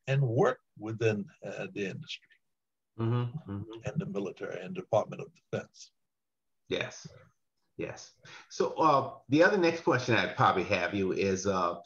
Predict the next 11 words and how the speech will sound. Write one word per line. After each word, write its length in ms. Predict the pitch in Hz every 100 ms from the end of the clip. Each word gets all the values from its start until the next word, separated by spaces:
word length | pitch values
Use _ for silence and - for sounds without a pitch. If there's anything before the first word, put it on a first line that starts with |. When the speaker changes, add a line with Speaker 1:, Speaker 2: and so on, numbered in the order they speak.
| - -
Speaker 2:
I 60 | 110
know 160 | 147
you 140 | 156 127
talked, 400 | 160 135 - 76
uh, 360 | 95 95 90 - - _ _ - _
you 80 | 113
know, 160 | 123 127
the 120 | 104
Secretary 500 | 175 143 - 151 131
of 60 |
Defense, 640 | 113 - 101 90 - -